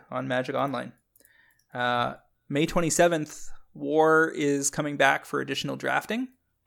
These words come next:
Uh, that means that the most expensive card in the set, Teferi Time Raveler, which is currently around forty to forty-two dollars,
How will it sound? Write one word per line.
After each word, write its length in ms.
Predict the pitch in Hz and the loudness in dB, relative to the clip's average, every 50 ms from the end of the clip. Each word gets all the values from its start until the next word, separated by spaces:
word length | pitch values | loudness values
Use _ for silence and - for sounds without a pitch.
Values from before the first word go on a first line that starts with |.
| _ _ _ _ _ _ - - _ _ _ _ - 151 | _ _ _ _ _ _ -20 -20 _ _ _ _ -10 -6
Uh, 420 | 135 127 127 123 127 123 127 - - | -4 -2 0 0 0 0 -2 -2 0
that 340 | - 135 143 151 - - - | 2 2 2 2 0 -8 -10
means 300 | 151 143 143 143 139 - | -6 -6 -4 -4 -4 -4
that 100 | 143 - | -4 -4
the 60 | 143 | -2
most 180 | 131 135 135 - | -2 -2 -2 -4
expensive 360 | - - 143 131 127 139 135 | -6 -6 -6 -6 -6 -6 -2
card 160 | - 135 131 | 0 0 2
in 60 | 131 | 0
the 60 | 127 120 | -2 -4
set, 340 | - 131 143 175 - - | 0 0 -2 -2 -4 -10
Teferi 320 | - 131 - - 127 123 117 | -12 -10 -6 -6 -6 -6 -6
Time 220 | - 135 127 127 | -4 -4 -4 -2
Raveler, 320 | 131 127 131 139 156 156 139 | -2 -2 -2 -2 -4 -6 -6
which 120 | 131 - | -8 -10
is 80 | 131 - | -12 -8
currently 320 | - 131 127 127 127 123 | -8 -6 -6 -6 -8 -6
around 280 | 120 123 120 123 127 - | -6 -6 -6 -6 -8 -8
forty 640 | - - 139 131 131 127 127 127 127 127 127 123 | -6 -4 -4 -2 -2 -4 -6 -8 -10 -12 -12 -12
to 80 | 135 131 | -12 -10
forty-two 380 | - - 135 131 127 127 131 | -8 -6 -6 -6 -6 -6 -2
dollars, 440 | 139 143 156 175 185 180 170 175 | 2 2 4 4 2 0 -2 -4